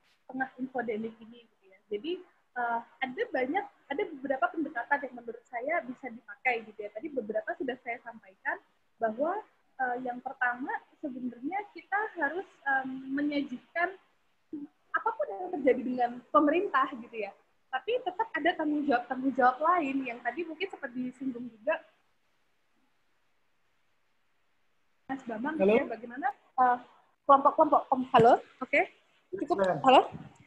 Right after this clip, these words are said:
Speaker 1: oke,
Speaker 2: Ya, ya.
Speaker 1: jadi bagaimana, eh, kelompok-kelompok, eh, masyarakat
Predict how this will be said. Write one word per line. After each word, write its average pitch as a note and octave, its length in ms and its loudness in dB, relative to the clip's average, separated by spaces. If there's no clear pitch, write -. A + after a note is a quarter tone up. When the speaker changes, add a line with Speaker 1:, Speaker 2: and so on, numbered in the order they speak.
Speaker 1:
oke, B3 160 6
Speaker 2:
Ya, - 80 8
ya. E3+ 120 4
Speaker 1:
jadi A#3 240 6
bagaimana, C4 360 6
eh, B3+ 240 6
kelompok-kelompok, A#3+ 800 0
eh, G#3+ 480 4
masyarakat C#4 640 4